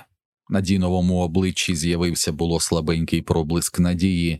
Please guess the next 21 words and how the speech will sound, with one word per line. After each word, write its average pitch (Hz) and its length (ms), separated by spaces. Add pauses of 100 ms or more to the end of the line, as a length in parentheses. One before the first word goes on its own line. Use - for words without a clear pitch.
(120)
а 98 120
Гаррі 107 340
з 85 100
таким 101 340
заповзяттям 92 720
заходився 90 540
вивчати 87 500
свої 87 360
руки, 104 460 (100)
ніби 117 240
єдине, 117 440
що - 220
його 95 220
у 92 140
ту 92 140
мить 90 200
цікавило, 92 800
це - 180
стан 85 340
власних 78 540
нігтів. - 380